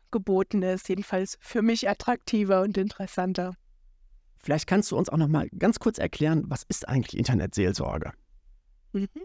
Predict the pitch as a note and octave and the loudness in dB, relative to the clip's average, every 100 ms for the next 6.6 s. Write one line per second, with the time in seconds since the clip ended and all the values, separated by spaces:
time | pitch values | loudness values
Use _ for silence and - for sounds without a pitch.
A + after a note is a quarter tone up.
0 | - _ - - - _ _ - _ _ | -16 _ -20 -20 -20 _ _ -20 _ _
1 | - A#3 B3 C4 B3+ A#3+ A3+ A#3 A#3 G#3+ | -4 0 4 4 2 0 0 2 0 0
2 | B3 G#3+ - - _ A#3 G#3+ A3 C#4+ B3+ | -2 -2 -4 -16 _ -2 0 0 2 2
3 | A#3 A#3 - A3 G#3 G3+ - C4+ D4 B3+ | 2 0 -2 -2 0 0 0 0 4 4
4 | A3+ A3 G3 - G#3+ A3+ - G3 G3+ G3+ | 4 2 0 -2 -4 -4 -2 0 0 0
5 | G3+ G3 G3+ - - G3+ A#3+ - C#4+ G#3+ | 0 0 -4 -4 -2 0 0 0 0 2
6 | A3+ A3 G#3 G#3 A3 | 2 4 4 2 -2